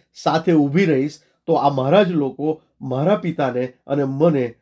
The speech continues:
જીવતા સળગાવી દેશે. અને એણે નિર્ણય કર્યો કે ના, હું મારા લોકોને વફાદાર રહીશ. પણ આખરે પરિણામ તો શું આવ્યું, તે આપણે જોઈએ છે. અને વાલાઓ, ઘણી વખત જ્યારે આપણે, અ, આવી રીતે,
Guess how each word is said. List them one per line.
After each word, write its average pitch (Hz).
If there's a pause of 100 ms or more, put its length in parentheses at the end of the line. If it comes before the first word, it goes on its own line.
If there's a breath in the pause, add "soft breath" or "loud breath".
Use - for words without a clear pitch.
(280)
જીવતા 139
સળગાવી 120
દેશે. - (400)
અને 139
એણે 156
નિર્ણય 226
કર્યો 190
કે 175
ના, 175
હું 165
મારા 160
લોકોને 151 (640)
વફાદાર 139
રહીશ. 104 (800)
પણ 139 (120)
આખરે 160
પરિણામ 156 (340)
તો 147
શું 165
આવ્યું, 135
તે 135
આપણે 117
જોઈએ 104
છે. - (1900)
અને 143
વાલાઓ, 156
ઘણી 139
વખત 208
જ્યારે 170
આપણે, 135 (380)
અ, -
આવી 139
રીતે, 110